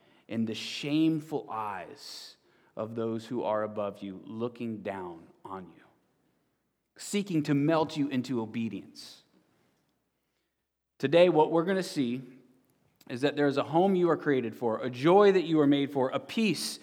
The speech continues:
that you are meant to venture into. And the way there is through the scornful eyes of the crowd, and you must pass through them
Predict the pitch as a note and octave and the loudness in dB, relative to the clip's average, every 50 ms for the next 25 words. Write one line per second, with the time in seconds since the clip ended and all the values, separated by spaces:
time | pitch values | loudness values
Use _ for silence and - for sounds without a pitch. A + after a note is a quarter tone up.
0 | - - - - - D3 D#3 D#3+ E3+ F#3 F#3+ F#3+ F3 F3 F3 F3 F3+ F3+ F3+ - | -20 -20 -18 -4 -2 -2 -2 0 4 6 8 8 8 8 8 6 6 6 4 2
1 | F#3 F#3 D3+ C3+ C3 - - - - - D#3 C3 C3 F#3+ G3+ G3+ - - - F#3 | 0 0 0 -2 -8 -12 -18 -20 -18 -16 -12 0 4 4 4 4 2 2 0 0
2 | F3+ - D#3 D#3+ E3+ D#3+ - - C#3 G2+ F2 - - - _ _ _ _ _ _ | 0 0 0 0 0 0 -2 -6 -6 -8 -8 -12 -16 -20 _ _ _ _ _ _
3 | _ _ - - - - - E3 F3+ F#3 D#3+ F3 F3+ E3+ E3 E3+ G3 G#3 A3 A#3 | _ _ -20 -20 -16 -2 4 6 6 8 8 8 6 8 8 6 8 8 8 8
4 | A#3 G#3 F3 F3 G#3+ G#3 G3 F3+ E3 D3 C3+ C3+ C#3 D3+ D3+ D3 - - - - | 6 4 6 6 6 8 8 6 6 6 6 4 4 2 0 -2 -8 -16 -20 -20
5 | - - D#3 D#3+ D#3 D#3 - - - - G3 F#3 F#3+ G#3 G#3+ G3 E3 D3 C#3 C3 | -8 0 2 2 2 0 -2 -8 -8 -4 -2 0 2 4 6 6 6 6 6 4
6 | B2+ C3 C3 B2+ - - - - - - - C3 B2+ - - - - - - - | 2 0 -2 -4 -8 -14 -20 -20 -20 -8 -6 -6 -6 -4 -6 -10 -10 -10 0 4
7 | F3+ F3 F3 F3+ F#3 F3+ F3+ F#3+ F#3+ E3+ - - C#3 C#3+ C#3+ C#3+ D3 D3 C#3+ C3+ | 6 6 6 6 4 2 0 0 -2 -2 -2 -2 -2 0 2 4 4 4 4 2
8 | C#3 C3 C3 B2 - - D3 C3 A#2+ G#2+ G2+ G2 F#2+ F#2 - - - - - - | 0 -2 -2 -4 -6 -2 -2 0 0 0 -2 -6 -6 -10 -12 -18 -20 -16 -8 -2
9 | B2 B2 B2+ C3 C3+ B2+ C3 C3+ C3 C3 - - - - - C#3+ C#3 C3 - - | 0 2 2 4 4 4 4 2 0 -2 -8 -14 -8 -4 -4 -2 -2 -4 -6 -10
10 | - - - D3+ D#3+ E3 D#3 C3+ A#2 G2 F#2+ F#2+ F2+ F2 | -12 -8 -4 -2 0 2 2 0 0 -4 -6 -8 -10 -12